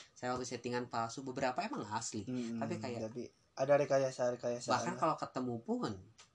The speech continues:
Speaker 1: itu bukan diri saya. Diri
Speaker 2: Heeh.
Speaker 1: saya mah ya, ya se-, yang selengean sekarang.
Speaker 2: Heeh.
Speaker 1: Emang sih kayak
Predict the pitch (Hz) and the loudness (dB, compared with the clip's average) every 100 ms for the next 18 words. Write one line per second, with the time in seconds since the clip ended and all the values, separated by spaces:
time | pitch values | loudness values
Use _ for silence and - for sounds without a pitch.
0 | _ _ - 131 180 147 110 107 104 113 | _ _ -8 -4 -2 0 -2 -4 -6 -4
1 | 127 131 120 127 131 117 135 208 143 117 | -4 -4 -4 -2 0 0 -2 0 0 0
2 | 110 104 117 - 123 113 117 110 107 110 | -4 -4 -4 -4 -4 -4 -2 0 0 -2
3 | 117 117 123 123 120 127 120 - - 113 | -4 -4 -2 0 0 0 -4 -8 -6 -2
4 | 170 175 156 131 113 107 | 0 0 -2 -6 -4 -6